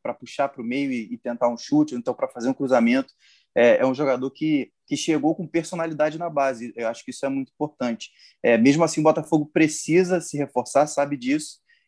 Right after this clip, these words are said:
e já tá contratando o Rafael Carioca. Ele já assinou o contrato e, e pra anunciar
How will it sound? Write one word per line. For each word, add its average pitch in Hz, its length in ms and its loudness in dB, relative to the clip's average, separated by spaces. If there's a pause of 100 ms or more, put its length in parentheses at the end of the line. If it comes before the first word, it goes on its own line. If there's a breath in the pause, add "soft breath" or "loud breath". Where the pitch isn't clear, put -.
e 131 40 -4
já 123 120 4
tá 127 120 4
contratando 135 500 -2
o - 20 -6
Rafael 127 280 -4
Carioca. 131 540 -2
Ele 135 100 -4
já 139 180 -2
assinou 147 360 -6
o 160 60 -8
contrato 139 580 0
e, 123 260 -4 (360)
e 117 40 -4
pra 127 220 0
anunciar 131 540 0